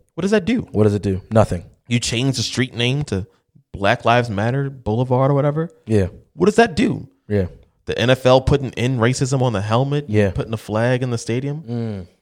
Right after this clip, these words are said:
Speaker 1: What does it do? Changing the logo to a rainbow? <clears throat> What does it do? You know what I mean?
Speaker 2: Mm.
Speaker 1: All the causes. You wanna be on, on all the causes. What
Speaker 2: Mm-hmm.
Speaker 1: is it actually doing?
Speaker 2: Mm-hmm.
Speaker 1: Are you guys, like I said last week, are you guys hiring an influx of black coaches?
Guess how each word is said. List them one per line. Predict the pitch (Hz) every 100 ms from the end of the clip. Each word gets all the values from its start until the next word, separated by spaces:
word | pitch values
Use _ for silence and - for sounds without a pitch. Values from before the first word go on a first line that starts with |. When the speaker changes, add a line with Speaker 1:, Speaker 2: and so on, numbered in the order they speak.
| -
Speaker 1:
What | 147
does | 208
it | 214
do? | 233 262 87
Changing | 135 143 139
the | 123
logo | 117 123 143
to | 143
a | 131
rainbow? | 107 127 135 143 151 -
<clears throat> | - - - - -
What | 220
does | 247
it | 247 196
do? | 311 113 170
You | 185
know | 214
what | 214
I |
mean? |
Speaker 2:
Mm. | -
Speaker 1:
All | 180 220
the | 214
causes. | 190 190 135 107
You | 160
wanna | 175
be | 147
on, | 147 139 -
on | 131 113
all | 117 160
the | 170 165
causes. | 147 143 101 95 98
What | 110 160
Speaker 2:
Mm-hmm. | 127
Speaker 1:
is | 151
it | 156
actually | 113 139 143 117
doing? | 107 104 - -
Speaker 2:
Mm-hmm. | 104 107 113 _ _ _
Speaker 1:
Are | -
you | 113 120
guys, | 113 110 110
like | 117
I | 135
said | 139 151
last | 123 165 117
week, | 87
are | 90
you | 107
guys | 104 95 92 92 - - _ _ _ _ _ -
hiring | 120 107 120 120
an | 104
influx | 120 123 120 113
of | 98
black | 113 107
coaches? | 135 139 139 -